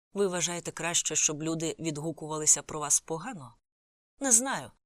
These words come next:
Мій друг Дід'є каже, що розхвалювати людей за їхньою спиною неправильно, адже єдине, від чого не можна себе захистити, компліменти, яких тобі нашкодують".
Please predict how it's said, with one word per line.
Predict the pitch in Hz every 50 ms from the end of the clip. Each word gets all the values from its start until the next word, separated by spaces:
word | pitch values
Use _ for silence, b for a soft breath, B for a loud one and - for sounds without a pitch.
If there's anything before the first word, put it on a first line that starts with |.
| _ _
Мій | - 240 254 233
друг | 196 226 233 202 175
Дід'є | 185 202 175 180 202 -
каже, | - - - 196 160 165 156
що | 143 - - - 170 160 151
розхвалювати | 156 151 - - - 175 170 165 151 147 151 - 156
людей | 147 139 151 151 160 170 160 143
за | 139 143
їхньою | 147 151 147 147 - - 151 143
спиною | 143 - - - 156 160 175 180 180 175 - -
неправильно, | 165 202 208 - - 240 214 156 131 123 113 117 104 - - _ _ _ _
адже | 196 202 190 185 202
єдине, | 202 196 196 185 208 233 208 202 185
від | 180 185 180
чого | - - 190 175 170 175
не | 175 175
можна | 180 180 170 156 143 147 143
себе | - - 147 143 139
захистити, | 131 139 135 - 131 - - - - 165 - 233 220 - _ _ _ _
компліменти, | - 349 311 - 262 247 226 233 247 233 208 220
яких | 196 180 - - 233 220
тобі | - - 202 196 190 190
нашкодують". | 185 175 - - - - 175 147 123 110 - - - - -